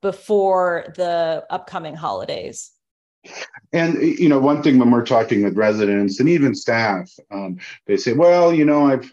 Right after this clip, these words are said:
Speaker 2: I, I've had, uh, my, how many shots do I need? You know, I've had this, I've had that," and, um, uh, which is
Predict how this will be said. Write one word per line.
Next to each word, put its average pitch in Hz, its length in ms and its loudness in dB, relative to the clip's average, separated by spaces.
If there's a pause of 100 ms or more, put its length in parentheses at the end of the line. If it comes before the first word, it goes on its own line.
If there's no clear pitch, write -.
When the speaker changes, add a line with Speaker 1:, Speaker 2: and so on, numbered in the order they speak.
Speaker 2:
I, 123 140 0 (720)
I've 107 120 -4
had, 135 320 2
uh, 120 220 0
my, 113 360 -4 (440)
how 127 100 -4
many 156 180 2
shots 127 340 -2
do 110 160 0
I 98 100 0
need? 87 280 -6
You 92 100 -4
know, 101 80 -4
I've 101 180 -4
had 117 300 -2
this, 110 320 -2
I've 90 140 -8
had 110 320 -6
that," 101 360 -2 (100)
and, 90 320 -8 (400)
um, 95 420 0 (280)
uh, 101 340 2 (400)
which 123 360 0
is 101 500 -2